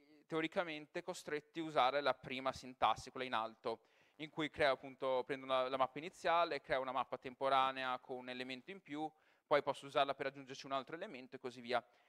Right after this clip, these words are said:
Quello che mi piace molto di Elixir è questa sintassi a pipe, che proprio rende l'idea di linguaggio funz-,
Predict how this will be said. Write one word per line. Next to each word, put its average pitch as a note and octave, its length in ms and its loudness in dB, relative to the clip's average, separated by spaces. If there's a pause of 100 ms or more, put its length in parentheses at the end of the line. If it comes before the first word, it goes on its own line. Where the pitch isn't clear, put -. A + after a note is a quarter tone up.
(380)
Quello B3+ 360 2
che D#3+ 400 6
mi D#3+ 120 -6
piace F3 400 2
molto D#3 280 -10
di D3+ 80 -4
Elixir D#3 640 -4
è D#3+ 100 2
questa E3 200 -10
sintassi D3+ 600 0
a C3+ 40 0
pipe, B2 640 2 (320)
che G3+ 220 4
proprio A3 260 2
rende G#3+ 280 0
l'idea F3+ 480 4
di C#3 460 -4
linguaggio C#3+ 420 0
funz-, - 280 -16